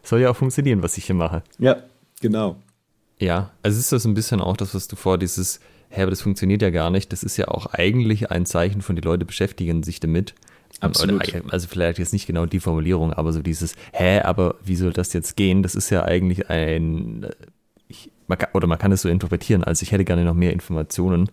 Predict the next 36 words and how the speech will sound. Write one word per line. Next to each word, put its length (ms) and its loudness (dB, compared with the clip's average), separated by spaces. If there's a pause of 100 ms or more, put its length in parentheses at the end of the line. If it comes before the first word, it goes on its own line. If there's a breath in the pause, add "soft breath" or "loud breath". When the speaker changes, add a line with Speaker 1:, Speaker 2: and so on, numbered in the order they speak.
Speaker 2:
Ja, 180 4
absolut. 360 2
Besonders 400 4
so 100 2
Speaker 1:
Weil 100 4
Speaker 2:
dieses, 300 0 (220 loud breath)
„Ja, 180 4
aber 140 2
dann 160 4
kann 180 4
der 100 6
doch 140 2
das 220 -2
und 100 -2
das 200 4
machen 280 0
und 280 0
dann 120 4
funktioniert 440 0
das 140 2
doch 140 0
gar 140 0
nicht 200 -4
mehr“ 140 -2
und 140 -2
so 140 -2
weiter 240 0
und 120 -6
so 80 -10
fort. 280 -6 (1000 loud breath)
Ähm, 540 -2 (240)
ja, 260 0
auf 180 -6
jeden 160 -2
Fall, 320 -2
ne? 240 -6